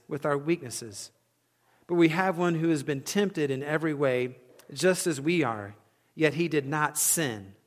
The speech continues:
Let us then approach God's throne of grace with confidence, so that me, we may receive mercy and find grace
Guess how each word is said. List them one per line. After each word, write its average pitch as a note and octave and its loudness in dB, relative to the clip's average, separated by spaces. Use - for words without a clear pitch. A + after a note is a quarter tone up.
Let D#3 4
us D3 -2
then F3+ 2
approach D#3+ 0
God's C#3 2
throne D#3 -2
of C3 -6
grace C3 -2
with C3+ -8
confidence, B2 -6
so - -4
that C#3+ 2
me, D#3+ -2
we E3 2
may E3 2
receive E3 -2
mercy C#3 -2
and C3 -8
find B2+ -4
grace C3+ -4